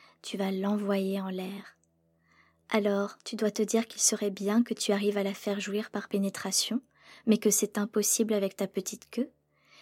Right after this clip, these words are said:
Si c'est le cas, je te conseille vivement de te renseigner sur l'anatomie féminine.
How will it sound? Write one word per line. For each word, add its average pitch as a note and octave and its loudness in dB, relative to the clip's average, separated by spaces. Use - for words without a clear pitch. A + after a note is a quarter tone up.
Si - 4
c'est E4+ 4
le C#4 6
cas, B3 0
je - -8
te G#3 0
conseille A3 0
vivement A#3 8
de A3+ 6
te G#3 -2
renseigner G#3+ 2
sur - -2
l'anatomie G#3 2
féminine. G3 -4